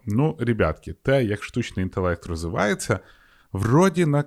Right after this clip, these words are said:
як каже, що технологічна сингулярність вот-вот скоро може і наступити.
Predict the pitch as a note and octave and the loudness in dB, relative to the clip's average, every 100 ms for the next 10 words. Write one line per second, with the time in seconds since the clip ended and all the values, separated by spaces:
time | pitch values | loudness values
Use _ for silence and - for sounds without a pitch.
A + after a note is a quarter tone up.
0 | - B2 B2+ - C3+ C3+ C3 - - B2 | -4 -4 -2 2 2 4 0 -2 2 2
1 | A#2+ A#2 - G#2+ G2+ G2 A#2 - F#2+ - | 2 -2 0 2 2 2 0 -2 -2 0
2 | F#2 E2+ F2 A2 C#3 B2+ A#2+ - - F2 | -2 0 4 4 4 2 -2 -4 -10 -2
3 | F#2+ A2 G#2+ F#2+ F2 G2 - - - F#2+ | 4 4 4 0 2 2 0 -4 0 2
4 | F2+ E2+ F2 F2+ E2+ E2 - F#2 - E2+ | 2 2 0 0 -2 -2 -4 -4 -2 -4
5 | - | -4